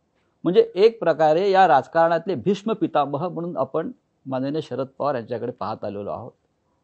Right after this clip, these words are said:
आणि त्यांनी अनेकदा ज्या भूमिका घेतल्या, जी मतं मांडली, त्याला देशाच्या राजकारणामध्ये महत्त्व आलं. आज सामनासाठी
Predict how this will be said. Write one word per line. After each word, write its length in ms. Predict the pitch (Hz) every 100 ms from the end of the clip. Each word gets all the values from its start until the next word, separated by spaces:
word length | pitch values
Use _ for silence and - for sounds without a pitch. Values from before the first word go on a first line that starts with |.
| _ _ _ _ _ _ _ -
आणि 180 | 175
त्यांनी 260 | 196 175 220
अनेकदा 600 | - - 226 269 180 156
ज्या 140 | 156
भूमिका 420 | 151 147 180 190 165
घेतल्या, 400 | 123 - 120 - _ _ _ _ -
जी 60 | 151
मतं 320 | 143 143 190
मांडली, 380 | 160 104 87 - _ _ _ _ _ _ _ -
त्याला 180 | 165 180
देशाच्या 580 | 139 131 170 165 185
राजकारणामध्ये 640 | 151 123 - 143 143 151 156
महत्त्व 380 | 110 123 120 104
आलं. 220 | - _ _ _ _ _ _ _ _ _ _ _ _ _ _ _ _ _ _ -
आज 180 | 185 226
सामनासाठी 1000 | - 185 156 180 240 226 143 - 113